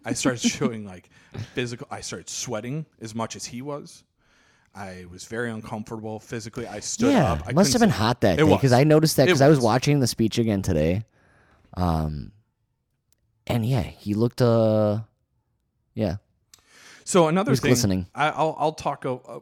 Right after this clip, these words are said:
Speaker 1: w-, about one part that I don't like is
Speaker 2: Yeah,
Speaker 1: the
Speaker 2: please.
Speaker 1: idea of the tax hike. Joe Biden is gonna raise every American's taxes. That's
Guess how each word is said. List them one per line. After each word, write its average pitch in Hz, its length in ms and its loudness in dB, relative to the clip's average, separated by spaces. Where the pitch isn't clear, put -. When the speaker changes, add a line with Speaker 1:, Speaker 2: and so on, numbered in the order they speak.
Speaker 1:
w-, 131 220 -14
about 123 240 -8
one 113 180 -10
part - 340 -12
that 95 140 -12
I 92 80 -14
don't 87 240 -16
like 90 300 -20
is - 100 -10
Speaker 2:
Yeah, 71 100 2
Speaker 1:
the - 60 -2
Speaker 2:
please. 120 220 0
Speaker 1:
idea 123 220 -6
of 107 160 -14
the 113 100 -10
tax - 460 -14
hike. - 340 -20
Joe 147 180 0
Biden 127 440 -2
is 107 120 -10
gonna 117 200 -6
raise 113 340 -8
every 131 340 -2
American's 120 540 -4
taxes. - 600 -16
That's 113 220 -14